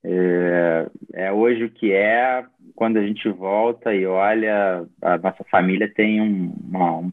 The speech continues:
peso enorme, né? Isso seja, seja pro bem, <laughs> seja pro mal. No meu caso, eu me sinto um privilegiado, né?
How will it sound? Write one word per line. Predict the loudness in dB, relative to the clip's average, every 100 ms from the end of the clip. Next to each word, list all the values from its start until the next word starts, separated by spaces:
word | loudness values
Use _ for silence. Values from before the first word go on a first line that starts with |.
| -4
peso | 0 0 0
enorme, | -2 0 2 2 0 -6
né? | -2 0 2 0
Isso | -4 -8 -2
seja, | -2 2 2 2 -2 _ -20 -20 -20 _ _ -2
seja | 4 2
pro | 2 -2
bem, | 0 0 0
<laughs> |
seja | 0 0 0
pro | 0 -2
mal. | -2 0 -2 -2
No | 2
meu | 2 2
caso, | 0 0 0
eu | -2 -4
me | -2 -4 -2
sinto | -2 0
um | 0 0
privilegiado, | 0 0 2 2 2 0 0 2 0 -4
né? | -8 -6 -6